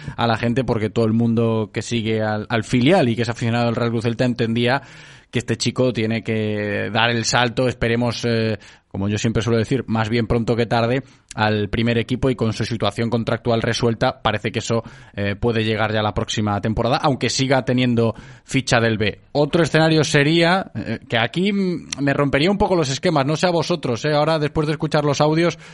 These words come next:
vamos con esto para encarar la recta final de la tertulia. En un hipotético caso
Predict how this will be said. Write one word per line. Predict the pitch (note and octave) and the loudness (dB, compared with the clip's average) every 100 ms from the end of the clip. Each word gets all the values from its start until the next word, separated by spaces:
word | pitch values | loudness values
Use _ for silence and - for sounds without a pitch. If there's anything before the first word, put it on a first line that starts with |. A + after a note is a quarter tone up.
| - | -14
vamos | - C3 D3+ | 0 2 4
con | - D3 | 4 2
esto | C#3 C#3 | 2 2
para | C#3+ C3+ C3+ | 4 4 2
encarar | C3 C3+ C#3 | 2 2 2
la | C#3 | 0
recta | C#3 C3 C3+ | 0 -2 -2
final | C3+ C3 | 0 2
de | |
la | B2+ A#2+ | 0 0
tertulia. | A#2 C#3 C3+ G#2+ - - - - _ - | -2 2 2 2 -2 -16 -20 -20 _ -4
En | B2 C#3 | 2 6
un | F#3+ | 4
hipotético | G3+ F3+ D3+ F#3 D#3+ D3 | 4 2 2 0 2 2
caso | - G3 - A#2 G2+ | 4 4 4 0 0